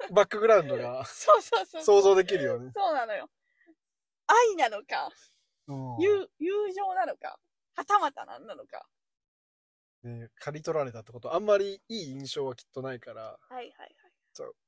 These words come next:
Speaker 1: 決めまりました。
Speaker 2: すごいね、君。一緒-、一緒に働かないか。
Speaker 1: <laughs> 一緒に働いてんだよ、我々。
Speaker 2: じゃあ、いきます。
Speaker 1: はい。
Speaker 2: 稲が刈られた寂しい田んぼになった頃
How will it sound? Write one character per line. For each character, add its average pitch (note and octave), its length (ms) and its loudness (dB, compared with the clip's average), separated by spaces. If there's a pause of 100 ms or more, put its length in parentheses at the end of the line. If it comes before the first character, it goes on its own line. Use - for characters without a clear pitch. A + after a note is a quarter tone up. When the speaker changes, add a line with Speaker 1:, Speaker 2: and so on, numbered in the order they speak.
(120)
Speaker 1:
決 - 160 -16
め C#3 100 -6
ま C3 60 -8
り B2+ 100 -12
ま B2 100 -12
し - 80 -16
た。 - 140 -18 (380)
Speaker 2:
す - 240 -8
ご C#4 80 -10 (120)
い D5 60 -2 (100)
ね、 E4+ 60 -8
君。 B3+ 340 -16 (1160)
一 C4+ 80 -16
緒-、 - 200 -14 (180)
一 C#4 100 -14
緒 G4 140 -6
に A4+ 40 -6
働 A4 320 -4
か A#4 80 -2
な A#4 100 -2
い A4+ 60 -8
か。 - 160 -20 (240)
Speaker 1:
<laughs> A#4 320 4
一 F3+ 140 -8
緒 - 0 -
に F3+ 80 -6
働 F3 240 0
い - 20 -8
て E3 80 -10
ん C3 60 -10
だ A#2+ 80 -12
よ、 B2 80 -12
我 B2+ 100 -12
々。 B2+ 100 -14
Speaker 2:
じ C#3 60 -16
ゃ B2 60 -16 (380)
あ、 - 20 6
い C4 80 2
き A3 100 -14
ま G3+ 100 -6
す。 - 140 -18
Speaker 1:
は D#3 100 -10
い。 D3+ 80 -12 (460)
Speaker 2:
稲 A#4+ 300 0
が D4+ 120 0
刈 B3+ 180 -8
ら A#3 100 -4
れ A#3 100 -8
た A3 140 -12
寂 A3+ 320 -8
し F4 180 -8
い D4+ 60 -8
田 C4+ 120 -6
ん B3+ 100 -8
ぼ B3 100 -6
に A#3+ 100 -10
な A#3+ 120 -8
っ - 60 -12
た A#3 120 -12
頃 A3 260 -12